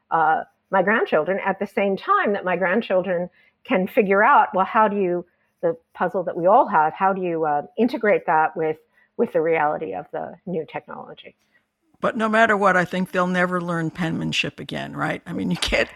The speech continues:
Speaker 2: <laughs> impart that particular knowledge.
Speaker 1: Well, I have to say, as a child who was, if I do say so myself, was always extremely good at school, did very well in everything growing up, except in <laughs> penmanship. I am,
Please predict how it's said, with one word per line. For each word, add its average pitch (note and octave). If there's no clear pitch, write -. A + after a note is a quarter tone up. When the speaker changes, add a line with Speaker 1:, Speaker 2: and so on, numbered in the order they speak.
Speaker 2:
<laughs> -
impart C#4+
that -
particular -
knowledge. G4+
Speaker 1:
Well, D4
I -
have G4
to F#4+
say, C#4+
as C4
a B3
child E4
who B3+
was, A#3+
if G#3+
I G3+
do A#3
say G3+
so C#4
myself, F#3
was F#3+
always A3+
extremely E4
good C4
at A3
school, G3+
did G3+
very C#4
well B3
in A#3+
everything C#4
growing A3
up, A3
except C4
in A#4+
<laughs> -
penmanship. C#4+
I D4+
am, C4+